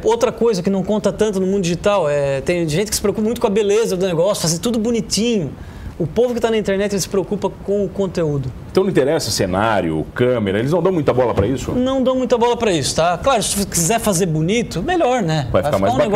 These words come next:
Speaker 2: bacana,
Speaker 1: mais
Speaker 2: vai ficar mais
Speaker 1: apresentável,
Speaker 2: legal.
Speaker 1: mais profissional.
Speaker 2: Tá.
Speaker 1: Mas o que interessa é o conteúdo. Se você tiver um celular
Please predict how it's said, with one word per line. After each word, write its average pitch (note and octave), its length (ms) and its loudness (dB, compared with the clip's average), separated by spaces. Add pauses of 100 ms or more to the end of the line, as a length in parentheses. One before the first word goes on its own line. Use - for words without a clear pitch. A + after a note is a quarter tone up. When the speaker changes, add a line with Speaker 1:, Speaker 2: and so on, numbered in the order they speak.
Speaker 2:
bacana, - 140 2
Speaker 1:
mais - 100 0
Speaker 2:
vai - 80 2
ficar - 0 -
mais A#3 180 0
Speaker 1:
apresentável, F3+ 280 2
Speaker 2:
legal. G3+ 100 0
Speaker 1:
mais - 120 0
profissional. G#3 680 0 (100)
Speaker 2:
Tá. C2+ 280 -2 (180)
Speaker 1:
Mas F#3+ 180 0
o G3+ 60 0
que A#3 160 -6
interessa A3 680 0
é G#3 120 0
o G#3+ 80 -2
conteúdo. G3+ 360 -2
Se - 80 -2
você G3+ 200 0
tiver A3+ 180 -2
um B3 80 0
celular A3 720 0